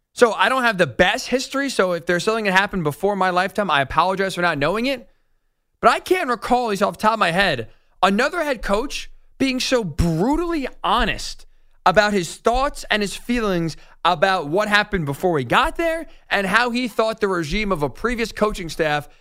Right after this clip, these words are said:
how they screwed everything up. I want more of that. I want more coaches feeling like they have the ability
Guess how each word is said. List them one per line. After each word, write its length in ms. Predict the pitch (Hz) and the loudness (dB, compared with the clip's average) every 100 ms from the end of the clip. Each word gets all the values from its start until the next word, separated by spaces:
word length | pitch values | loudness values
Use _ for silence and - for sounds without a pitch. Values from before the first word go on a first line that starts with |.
| _ | _
how 300 | - 180 202 | 2 4 4
they 260 | 170 170 190 | -2 -2 -2
screwed 500 | - - - 196 202 | -4 -10 -2 -2 2
everything 500 | 170 175 175 170 147 | 2 2 0 -2 -2
up. 220 | 123 - - - _ _ _ _ _ | -4 -6 -20 -20 _ _ _ _ _
I 180 | 277 370 | 2 2
want 260 | 339 339 | 0 0
more 260 | 240 285 415 | 0 0 0
of 60 | 269 | -2
that. 280 | 135 87 - _ _ _ _ _ _ _ | -4 -6 -18 _ _ _ _ _ _ _
I 140 | 262 359 | 2 2
want 200 | 370 294 | 2 0
more 240 | 277 330 | -2 -2
coaches 420 | - 262 285 220 | 2 2 2 -8
feeling 340 | - - 285 277 | -8 -4 -2 -2
like 140 | 226 | 0
they 120 | 233 | -2
have 120 | 262 208 | -2 -2
the 100 | 226 | -4
ability 680 | 147 262 262 190 160 156 | 0 0 0 -2 -4 -4